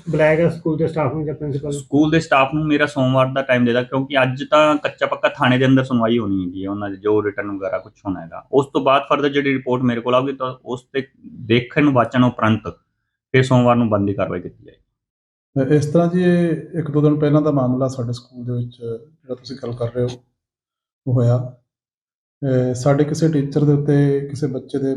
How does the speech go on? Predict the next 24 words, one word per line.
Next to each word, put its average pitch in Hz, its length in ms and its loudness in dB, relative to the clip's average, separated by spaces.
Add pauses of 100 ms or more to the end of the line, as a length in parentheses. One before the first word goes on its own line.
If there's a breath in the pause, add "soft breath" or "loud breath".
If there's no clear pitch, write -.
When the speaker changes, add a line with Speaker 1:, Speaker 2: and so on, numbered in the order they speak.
Speaker 3:
ਮਾਂ-ਬਾਪ 127 400 -4
ਵੱਲੋਂ 127 320 -4
ਇਹ, 123 340 -2
ਅ, - 640 -12
ਕਿਹਾ 139 220 2
ਗਿਆ, 131 240 2
ਇਲਜ਼ਾਮ 127 420 0
ਲਾਇਆ 123 180 2
ਗਿਆ 123 200 0
ਕਿ 127 160 -10
ਬੱਚੇ 120 300 -10
ਦੇ 123 100 -8
ਥੱਪੜ - 300 -14
ਲਗਾਇਆ 120 360 -4
ਗਿਆ, 117 160 -12
ਤੇ - 760 -12
ਉਹਦੇ 143 120 2
ਕਰਕੇ 143 300 -2
ਉਹਨੂੰ 127 560 -2 (200)
ਜ਼ਿਆਦਾ 120 280 0
ਦੇ 120 100 -2
ਨਿਸ਼ਾਨ 120 340 -4
ਪੈ 113 200 -6
ਗਿਆ। 120 140 -14